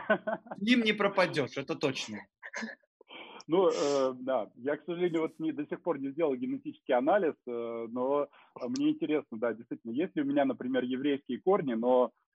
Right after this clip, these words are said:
Speaker 1: э, евреи,
Speaker 2: Я
Speaker 1: татарин
Speaker 2: тебе без
Speaker 1: это
Speaker 2: генетического анализа скажу, что они у тебя доминируют.
Speaker 1: <laughs>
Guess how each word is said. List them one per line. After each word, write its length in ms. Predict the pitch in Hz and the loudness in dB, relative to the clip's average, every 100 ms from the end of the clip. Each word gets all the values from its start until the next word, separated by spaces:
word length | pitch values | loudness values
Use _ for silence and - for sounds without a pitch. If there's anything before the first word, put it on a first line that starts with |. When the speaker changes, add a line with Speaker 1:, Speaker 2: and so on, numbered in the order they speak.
| - | -10
Speaker 1:
э, 220 | 117 117 113 | -6 -4 -4
евреи, 340 | 120 131 151 | -4 -2 2
Speaker 2:
Я 140 | 170 226 | 4 4
Speaker 1:
татарин 300 | 277 285 269 | 4 4 6
Speaker 2:
тебе 120 | 262 | 4
без 200 | 254 233 | 6 4
Speaker 1:
это 80 | 240 | 4
Speaker 2:
генетического 640 | 262 269 269 277 - 233 | 6 8 6 4 6 6
анализа 400 | 233 233 214 190 | 8 8 6 4
скажу, 280 | 185 202 202 | 2 4 4
что 180 | 233 202 | 4 6
они 140 | 190 | 6
у 60 | 202 | 4
тебя 160 | 208 175 | 4 4
доминируют. 640 | 175 180 190 156 120 - _ _ _ - _ - - - 415 - - - - - | 6 4 4 4 2 -6 _ _ _ -20 _ -20 -6 -4 -2 -4 -8 -8 -12 -8
Speaker 1:
<laughs> 480 | - - 175 - | -4 4 4 2